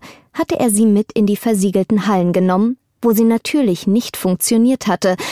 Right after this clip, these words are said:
und Sakterkes noch immer in seiner Zwischenwelt versauerte.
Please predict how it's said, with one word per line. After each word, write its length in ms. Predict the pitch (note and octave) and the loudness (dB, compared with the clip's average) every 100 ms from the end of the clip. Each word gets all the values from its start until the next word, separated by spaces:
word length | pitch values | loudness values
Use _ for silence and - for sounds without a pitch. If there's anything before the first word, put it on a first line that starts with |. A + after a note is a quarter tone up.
| - | -2
und 180 | A#3+ G#3+ | 0 2
Sakterkes 840 | G#3+ - - D4 D#4 F3 - - G3+ | 0 -2 -2 0 0 -2 -2 -4 -2
noch 240 | F3+ - - | -2 -4 -2
immer 320 | A3 G#3 G#3+ - | 2 2 0 0
in 140 | G#3+ | 0
seiner 300 | F#3+ F#3 G#3+ | 2 0 0
Zwischenwelt 640 | - A3 - F3 F3 F3 | -2 -2 0 -2 0 -2
versauerte. 760 | - G3+ F#3+ F#3 E3+ - F#3+ | -2 -2 0 -2 -2 -6 -8